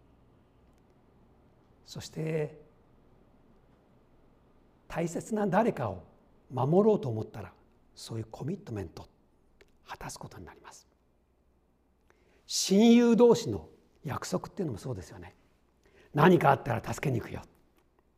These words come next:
で、それ守るのが友達ですよね。私たち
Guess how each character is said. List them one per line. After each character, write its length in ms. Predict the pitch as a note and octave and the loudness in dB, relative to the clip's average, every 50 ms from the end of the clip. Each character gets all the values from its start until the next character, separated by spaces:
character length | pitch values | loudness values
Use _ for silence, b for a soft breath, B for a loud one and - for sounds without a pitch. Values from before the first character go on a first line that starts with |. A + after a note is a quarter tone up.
| _ _ _ _ _ _ _ _ _ _ _ _ _ _ _ _ _ _ _ _ _ _ _ _ _ _ _ _ _ _ _ _ _ _ _ _ _ _ _ _ _ _ _ _ _ _ _ _ _ _ _ _ _ _ _ _ _ _ _ _ _ _ _ _ _ _ _ _ _ | _ _ _ _ _ _ _ _ _ _ _ _ _ _ _ _ _ _ _ _ _ _ _ _ _ _ _ _ _ _ _ _ _ _ _ _ _ _ _ _ _ _ _ _ _ _ _ _ _ _ _ _ _ _ _ _ _ _ _ _ _ _ _ _ _ _ _ _ _
で、 60 | - | -16
そ 140 | D#3+ - - | -12 -8 -6
れ 60 | C#3 | -6
守 340 | A#2+ A2 A2+ A#2+ C#3 E3+ F3 | -4 -4 -4 -2 -2 -2 -2
る 60 | D#3 | -2
の 80 | A#2 F#2 | -4 -8
が 180 | D#2 D#2+ - - _ _ _ _ _ _ _ _ _ _ _ _ _ _ _ _ _ _ _ _ _ _ _ _ _ | -10 -14 -16 -20 _ _ _ _ _ _ _ _ _ _ _ _ _ _ _ _ _ _ _ _ _ _ _ _ _
友 220 | - - A#2+ A2 F#2 | -20 -16 -14 -14 -12
達 180 | F2 F2 - | -12 -14 -16
で 100 | - - | -20 -20
す 80 | - - | -20 -20
よ 100 | - - | -20 -20
ね。 120 | - - _ _ _ _ _ _ _ _ _ _ _ _ _ _ _ _ _ _ _ _ _ _ _ _ _ _ _ _ _ _ _ _ _ _ _ _ _ _ _ _ _ _ _ _ _ _ _ _ _ _ _ _ _ _ _ _ _ _ _ _ _ _ _ _ _ | -20 -20 _ _ _ _ _ _ _ _ _ _ _ _ _ _ _ _ _ _ _ _ _ _ _ _ _ _ _ _ _ _ _ _ _ _ _ _ _ _ _ _ _ _ _ _ _ _ _ _ _ _ _ _ _ _ _ _ _ _ _ _ _ _ _ _ _
私 260 | B2+ - - G#3 - | -14 -14 -12 -12 -12
た 80 | - | -12
ち 240 | - - C#3 G#2+ G#2 | -14 -12 -12 -12 -12